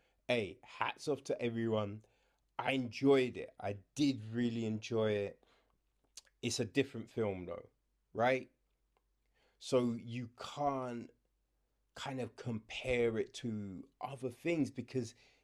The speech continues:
it's so different. You know what I mean? But in its differences,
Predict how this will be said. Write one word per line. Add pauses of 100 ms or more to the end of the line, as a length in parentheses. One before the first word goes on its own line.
(120)
it's
so (240)
different. (1200)
You
know
what
I
mean? (380)
But (600)
in
its (160)
differences,